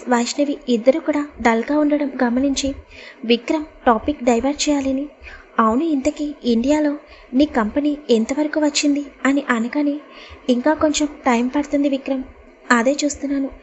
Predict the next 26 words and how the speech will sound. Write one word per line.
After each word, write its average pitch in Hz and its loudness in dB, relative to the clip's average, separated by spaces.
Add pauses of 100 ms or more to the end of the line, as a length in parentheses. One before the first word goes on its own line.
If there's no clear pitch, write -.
(360)
ఇక్కడ 285 0 (240)
ఆఫీస్ 226 -2
వర్క్ 302 -2
అయిపోతే 285 -2 (380)
నెక్స్ట్ 233 0 (100)
ఇండియాకు 277 2
వెళ్ళడమే" 269 0 (180)
అని 269 2
అనగానే, 269 -2 (540)
"అయితే 254 2 (280)
నువ్వు 233 4
నేను 311 0
కలిసి 294 -2 (420)
ఇప్పుడు 262 4
నువ్వు 202 0
పెడుతున్న 247 2 (280)
కంపెనీని 277 2 (160)
రన్ 233 0
చేద్దాము, 285 0 (460)
ఏమంటావు?" 277 2 (180)
అని 277 2
అనగానే 285 0 (500)
విరాస్ 247 0 (100)
ఆశ్చర్యంగా 294 0 (120)
విక్రమ్ 269 0
వైపు 294 0